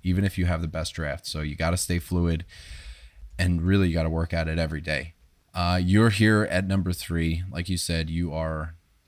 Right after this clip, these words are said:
picking what's left of those top three, because that is certainly a tier. I'm at number nine. The guys that are presented to me at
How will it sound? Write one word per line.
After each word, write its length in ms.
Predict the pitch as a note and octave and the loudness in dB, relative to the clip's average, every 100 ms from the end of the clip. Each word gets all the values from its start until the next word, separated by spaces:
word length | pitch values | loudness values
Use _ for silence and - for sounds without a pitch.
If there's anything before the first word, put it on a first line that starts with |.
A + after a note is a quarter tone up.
| _ | _
picking 420 | - G2+ G#2 G2 E2 | -2 0 2 2 2
what's 280 | F2 F2+ | 0 0
left 300 | E2+ D#2+ D#2+ | -2 -2 -2
of 80 | E2 | -4
those 220 | D#2+ D2+ - | -4 -4 -4
top 280 | - C#2+ - | -4 -4 -6
three, 160 | C2+ | -10
because 260 | - D#2 D#2+ | -8 -8 -2
that 140 | E2+ | 0
is 100 | E2+ | 0
certainly 420 | - F2+ C#2+ E2 D2+ | 0 -2 -2 -4 -6
a 40 | |
tier. 460 | - - D#2+ D#2 F2 _ _ _ _ | -6 -4 -4 -4 -8 _ _ _ _
I'm 140 | F#2 | -2
at 100 | G#2 | 2
number 220 | G2 F#2 E2+ | 4 4 2
nine. 360 | E2 D#2+ D#2 | 2 2 0
The 80 | D2+ | 0
guys 340 | D#2+ E2+ F2 - | 2 2 2 0
that 120 | E2+ | -2
are 180 | D#2+ - _ _ _ _ - | -2 -6 _ _ _ _ -6
presented 580 | G#2 F#2+ F#2 F2+ F#2 E2+ | -2 2 2 2 0 0
to 120 | F#2 | 2
me 300 | F2+ F2 F2 | 2 2 0
at 320 | E2 F2 - | 0 0 -2